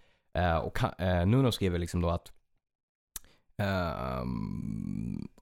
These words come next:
"On last night's broadcast, it should have been the world's greatest current guitarist up there on stage performing a medley tribute of Eddie, Eddie Van Halen's g-, greatest moments. And imagine the final, with the end of the medley,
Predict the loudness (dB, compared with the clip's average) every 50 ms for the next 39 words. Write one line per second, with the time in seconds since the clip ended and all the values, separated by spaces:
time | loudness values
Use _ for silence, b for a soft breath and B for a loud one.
0 | _ _ _ _ 0 2 4 4 6 4 2 2 2 2 2 2 2 0 -2 -2
1 | 0 0 0 0 0 0 -2 -2 0 2 2 4 4 4 2 0 -2 0 2 2
2 | 4 2 2 -2 -4 b b b b b b b b 0 2 4 6 6 6 6
3 | 4 2 2 2 4 6 6 6 4 2 0 -2 -8 -4 0 2 4 4 4 4
4 | 2 0 -2 0 2 2 2 2 2 0 -2 0 -2 -2 -2 0 0 2 2 2
5 | 0 -2 -2 -2 0 0 0 -2 -2 -4 -2 2 4 4 4 6 4 4 4 4
6 | 4 2 2 2 0 -2 -2 2 2 2 4 2 2 0 0 -2 -4 -2 -2 0
7 | 0 2 2 2 2 2 2 2 2 2 2 0 -2 -2 -6 -6 -6 0 2 2
8 | 2 2 0 -2 -2 0 0 0 0 0 -2 -2 -2 -6 B B B B B B
9 | 2 4 4 6 4 4 4 4 4 2 0 0 0 -2 0 0 0 0 2 2
10 | 2 2 2 0 0 -2 -4 -4 b b b b b 0 0 2 2 2 2 4
11 | 4 4 2 2 4 4 4 4 4 2 2 0 0 0